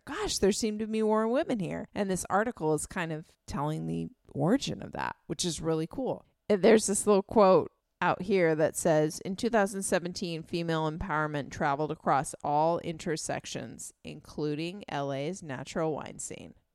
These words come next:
Whew, gets juicy. So you gotta read the article.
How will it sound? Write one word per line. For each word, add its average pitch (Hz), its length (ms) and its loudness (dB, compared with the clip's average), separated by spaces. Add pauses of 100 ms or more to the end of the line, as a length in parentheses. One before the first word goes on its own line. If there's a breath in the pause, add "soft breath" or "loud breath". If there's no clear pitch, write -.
(300)
Whew, 466 400 2 (120)
gets 156 260 -4
juicy. 175 540 -2 (180 soft breath)
So - 160 -10
you 175 80 -6
gotta 147 220 -2
read 135 160 -4
the 135 60 -2
article. - 420 -4